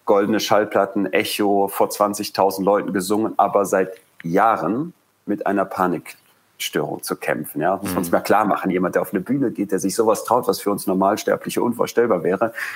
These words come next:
Speaker 1: kommt von der Bühne runter und kann zusammenbrechen, weil die Angst ihn vollkommen
Speaker 2: Ja.
Speaker 1: überwältigt. Und von solchen Leuten, die eben die Extrembereiche der Psyche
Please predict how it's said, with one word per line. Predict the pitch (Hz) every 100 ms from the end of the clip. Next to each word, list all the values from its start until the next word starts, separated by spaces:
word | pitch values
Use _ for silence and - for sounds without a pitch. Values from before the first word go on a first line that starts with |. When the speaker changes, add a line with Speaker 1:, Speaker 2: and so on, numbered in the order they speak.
| -
Speaker 1:
kommt | - 110
von | 131
der | 110
Bühne | 101 110 110
runter | 110 120 135
und | 107
kann | - 104
zusammenbrechen, | - 101 95 120 117 90 90 87 - 113
weil | 95 101
die | 104 92
Angst | - 101 85 - - - _ _ _ -
ihn | 92
vollkommen | 90 - 131 - 101 98
Speaker 2:
Ja. |
Speaker 1:
überwältigt. | 101 92 98 82 92 - - - - - - - - - - -
Und | 117 120 117
von | 131 127 135 143 - - _ -
solchen | 131 165 151
Leuten, | 139 80 - 69 - - -
die | 120 -
eben | 120 120 117
die | 120 -
Extrembereiche | 113 - 135 143 143 123 120 123
der | 117
Psyche | 113 - 165 - 110 107 98